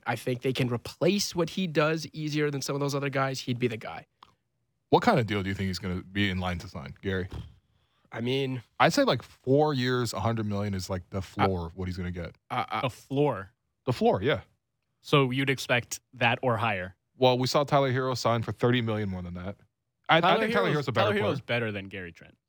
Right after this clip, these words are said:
Speaker 2: Okay, but is he thirty million dollars better? To, to
Speaker 3: I,
Speaker 2: me?
Speaker 3: I don't necessarily think that that's the way that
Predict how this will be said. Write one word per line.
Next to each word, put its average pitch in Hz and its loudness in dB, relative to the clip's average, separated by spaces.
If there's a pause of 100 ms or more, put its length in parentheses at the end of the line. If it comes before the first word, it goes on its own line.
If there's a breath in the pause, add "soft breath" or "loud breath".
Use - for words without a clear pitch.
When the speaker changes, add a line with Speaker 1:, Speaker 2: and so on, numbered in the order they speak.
(220)
Speaker 2:
Okay, 95 0
but 101 2
is 104 -2
he 110 2
thirty 110 2
million 107 -2
dollars 110 -2 (420)
better? 196 0 (520)
To, 123 -6
to - -16 (200)
Speaker 3:
I, 170 6
Speaker 2:
me? 147 2
Speaker 3:
I 190 4
don't 220 -2 (300)
necessarily 185 -2
think 156 -2
that 143 -4
that's 120 2
the 123 -4
way 110 -2
that 107 -4